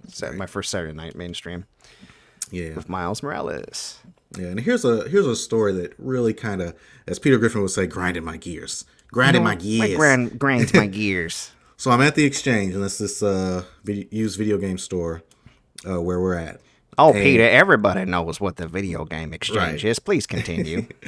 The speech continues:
Speaker 2: <laughs> And so, <laughs> and so I'm in there, I'm talking to the manager, and I'm like, "Yeah, the P S five launch, blah, blah, blah, I couldn't get one." And this other guy comes in with his daughter. She's maybe, mm, she's probably, like, two. And he's holding her. He's like, "Yeah, man, uh,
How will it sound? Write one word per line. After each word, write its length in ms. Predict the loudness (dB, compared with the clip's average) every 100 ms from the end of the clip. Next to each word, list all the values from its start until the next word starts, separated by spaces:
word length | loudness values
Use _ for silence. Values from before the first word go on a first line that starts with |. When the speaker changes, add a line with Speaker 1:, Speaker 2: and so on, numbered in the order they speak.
| -12
Speaker 2:
<laughs> 300 | -12 -14 -6
And 140 | -4
so, 180 | 2 2 2 -2 -8 -14 -20 -4
<laughs> 0 | -2 0 -4 -6 -12 -14 -14 -12 -12 -6
and 120 | -2
so 200 | 4 6
I'm 140 | 6 4
in 100 | 2
there, 100 | 0
I'm 100 | 0
talking 260 | 0 -2 -2
to 160 | -2
the 220 | 2 2
manager, 520 | 2 -2 -2 -4 -4 -4
and 100 | -4
I'm 60 |
like, 240 | -6 -6 -2
"Yeah, 220 | 0 0
the 60 |
P 140 | 0 -2
S 140 | -2
five 300 | -4 -4 -4
launch, 400 | -6 -4 -6 -6
blah, 140 | -8 -8
blah, 80 | -6
blah, 260 | -4 -2
I 60 | -2
couldn't 220 | -4 -6
get 180 | -4 -4
one." 340 | -4 -4 -6 -8 -20 -14
And 120 | -4 -2
this 160 | 0
other 180 | 0 2
guy 180 | 2 0
comes 340 | -4 -6 -6 -8
in 160 | -8
with 120 | -8
his 120 | -10 -10
daughter. 300 | -8 -8 -8
She's 220 | -10 -10
maybe, 420 | -10 -10 -12 -16 -16
mm, 360 | -14 -12 -12 -16 _ -12
she's 80 | -6
probably, 200 | -2 -2
like, 240 | -4 -8 _
two. 320 | -8 -8 -8 -12 _ _
And 80 | 0
he's 120 | 0
holding 280 | 2 2 0
her. 60 | -2
He's 140 | -2
like, 180 | -2 0
"Yeah, 260 | 2 4 2
man, 340 | 0 -2 -2
uh, 240 | -2 -4